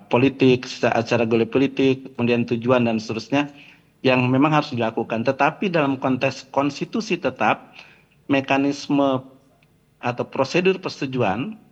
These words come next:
itu diperlukan. Dan per-, persetujuan ini, eh, sifatnya tadi seperti saya katakan, ya, kalau terkait dengan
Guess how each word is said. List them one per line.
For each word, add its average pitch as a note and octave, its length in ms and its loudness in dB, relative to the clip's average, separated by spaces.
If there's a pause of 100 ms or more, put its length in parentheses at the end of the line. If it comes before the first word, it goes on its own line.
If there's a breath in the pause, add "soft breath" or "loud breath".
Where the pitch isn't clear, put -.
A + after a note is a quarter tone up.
(120)
itu F#3+ 240 0
diperlukan. A#2 680 -4 (520 loud breath)
Dan C#3 400 4 (400)
per-, C3 240 2 (240)
persetujuan C3+ 560 4
ini, E3 400 0 (720)
eh, B2+ 400 4
sifatnya D3+ 720 0 (320)
tadi B2 180 -2
seperti B2 380 -4
saya A#2 80 -2
katakan, A#2+ 580 -2
ya, A#2+ 140 -18 (420 soft breath)
kalau C3+ 260 2
terkait C#3 440 -2
dengan B2 340 -2